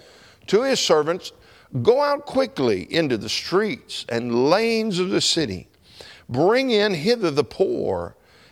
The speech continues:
and the maimed, and the halt, and the blind." And the servant said,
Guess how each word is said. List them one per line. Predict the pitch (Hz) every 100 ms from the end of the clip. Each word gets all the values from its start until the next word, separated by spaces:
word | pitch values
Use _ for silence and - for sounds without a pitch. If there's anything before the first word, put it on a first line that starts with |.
| -
and | 147 170
the |
maimed, | 220 202 180 131 107 98 -
and | 143
the | 123 113
halt, | - - 98 113 127 -
and | 127 127
the |
blind." | 131 139 120 95 85 87 95 - _ _ _ _ _ -
And | 151
the | 160
servant | - - 262 240 147 143
said, | - - 156 135 110